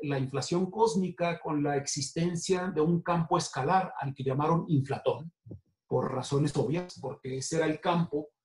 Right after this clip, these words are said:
que tenía las propiedades especiales para hacer que el espacio-tiempo se inflara. Entonces lo llamaron inflatón. Y cuando los físicos de partículas les preguntamos dónde se encon-, dónde se encuentra ese inflatón,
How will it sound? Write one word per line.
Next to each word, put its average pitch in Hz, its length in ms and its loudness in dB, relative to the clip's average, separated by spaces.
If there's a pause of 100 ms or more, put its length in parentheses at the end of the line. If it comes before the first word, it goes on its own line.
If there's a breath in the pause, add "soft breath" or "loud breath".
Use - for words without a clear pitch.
que 151 120 -2
tenía 143 280 2
las 147 180 0
propiedades 139 500 0
especiales 156 640 -2
para 127 180 -4
hacer 143 320 0
que 135 380 0
el 135 180 0
espacio-tiempo 139 760 0
se 143 140 -2
inflara. 120 460 -4 (600)
Entonces 151 240 4
lo 160 120 2
llamaron 135 360 4
inflatón. 127 560 -4 (720 soft breath)
Y 160 140 -4
cuando 175 300 6
los 165 160 6
físicos 190 300 4
de 190 80 6
partículas 175 600 2
les 160 220 0
preguntamos 151 640 4
dónde 165 240 6
se 160 180 2
encon-, 143 480 0 (140)
dónde 165 260 2
se 156 140 0
encuentra 170 480 4
ese 151 180 -2
inflatón, 139 460 -2